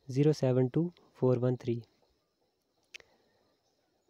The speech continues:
यहाँ पर जो क्वालिफिकेशन चाहिए, इसमें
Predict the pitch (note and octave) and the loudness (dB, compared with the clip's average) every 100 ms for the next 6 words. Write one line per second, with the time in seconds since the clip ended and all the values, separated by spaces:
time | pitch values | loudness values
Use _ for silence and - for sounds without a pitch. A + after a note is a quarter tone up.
0 | _ _ _ _ _ _ _ _ _ _ | _ _ _ _ _ _ _ _ _ _
1 | _ _ _ - _ _ C#3 C3 C3+ C#3+ | _ _ _ -20 _ _ -4 -4 0 0
2 | C#3 - C3 B2+ B2+ C3+ C3+ C#3 C3+ B2 | 0 -2 -2 0 0 0 -4 -4 -2 -2
3 | C#3 C#3+ C3+ C#3 | -2 -4 -2 -2